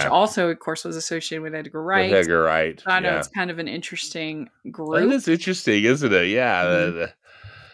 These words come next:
Speaker 1: yeah, I thought, I thought I was thinking that same thing when I saw those credits, you know, the, the, the screenwriting credits.
Speaker 2: Yeah.
Speaker 1: Yeah.
Speaker 2: And I, I have to say, I'm not a big fan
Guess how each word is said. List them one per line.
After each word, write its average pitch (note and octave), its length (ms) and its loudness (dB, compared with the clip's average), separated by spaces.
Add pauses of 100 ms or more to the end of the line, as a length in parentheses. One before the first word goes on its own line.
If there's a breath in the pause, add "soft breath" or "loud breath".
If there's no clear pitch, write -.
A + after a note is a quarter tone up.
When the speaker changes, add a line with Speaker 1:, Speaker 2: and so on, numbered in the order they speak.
(280 loud breath)
Speaker 1:
yeah, G2 240 2
I G#2+ 100 2
thought, G2+ 340 -2
I A2 120 2
thought B2 180 2
I A2+ 40 4
was A2+ 160 -6
thinking B2 440 -10
that G#2+ 140 -6
same A#2+ 160 -6
thing A#2 100 -4
when G2 100 -2
I G2+ 40 -2
saw G#2+ 180 0
those F#2+ 180 -4
credits, F#2 540 0
you E2+ 80 -2
know, D#2+ 120 -2
the, D#2+ 360 -8
the, E2+ 180 -12
the D#2 340 -10 (540 soft breath)
screenwriting D2+ 580 0
credits. C#2 360 -2
Speaker 2:
Yeah. - 220 -6 (380 soft breath)
Speaker 1:
Yeah. D#3 280 0
Speaker 2:
And F#3 220 -6 (180)
I, F#3 300 0 (100)
I F3+ 60 -4
have F#3 120 -2
to - 80 -16
say, E3+ 180 -4
I'm E3 240 -2
not D#3+ 280 -4
a E3 40 -18
big E3+ 200 -12
fan F3 520 -8